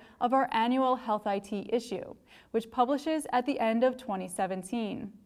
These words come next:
Doctor Reeder is a family physician and the former chief medical officer with the Office of the National Coordinator for Health I T.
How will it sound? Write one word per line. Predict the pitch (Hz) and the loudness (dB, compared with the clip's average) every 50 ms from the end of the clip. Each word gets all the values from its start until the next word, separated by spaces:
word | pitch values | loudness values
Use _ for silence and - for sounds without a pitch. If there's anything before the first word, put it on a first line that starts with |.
| - _ _ - - - _ _ - | -20 _ _ -20 -20 -20 _ _ 0
Doctor | 226 214 208 208 214 202 202 | 0 0 0 2 0 0 2
Reeder | 226 269 294 269 254 240 254 | 2 2 4 4 4 4 4
is | 269 - 247 220 247 | 2 2 0 4 4
a | 240 233 | 2 2
family | 233 - 285 294 320 359 370 339 | 2 0 2 2 2 2 0 -4
physician | - - 240 180 190 190 185 - 196 190 202 220 - - | -2 -2 -2 -2 -2 -4 -4 -2 -4 -4 -4 -4 -4 -2
and | 226 233 233 | -2 0 0
the | 240 233 | 0 -2
former | 233 - - 294 311 330 339 349 359 349 320 | -4 -2 0 2 2 2 2 2 0 0 0
chief | - - - 294 285 285 285 | -2 -2 0 0 0 2 2
medical | 247 233 226 233 233 240 247 - | 2 2 2 2 0 -2 -2 2
officer | - 233 254 254 254 - - 214 190 190 | 4 4 4 4 2 -4 -4 -2 -2 0
with | 190 208 202 208 | 0 -2 -2 -4
the | 214 190 - | -6 -2 0
Office | 190 190 190 190 240 269 294 285 - - - - - - - | 2 2 2 2 0 -2 -2 -2 -8 -18 -20 -20 -16 -6 -4
of | 226 208 | -2 0
the | 220 214 | 0 0
National | 208 202 202 202 214 214 - 285 285 294 294 | 0 2 2 2 2 2 2 2 2 2 2
Coordinator | 285 - 262 226 208 196 196 185 185 196 214 247 | 0 -2 0 0 0 0 0 -2 -2 -2 -2 -2
for | 247 - 277 269 | -2 0 -2 -2
Health | - - 185 185 185 - | 0 0 -2 -2 0 0
I | 190 185 | 0 0
T. | 185 185 - 285 277 254 202 - 208 214 | 0 -2 -2 0 0 0 -2 -4 -8 -12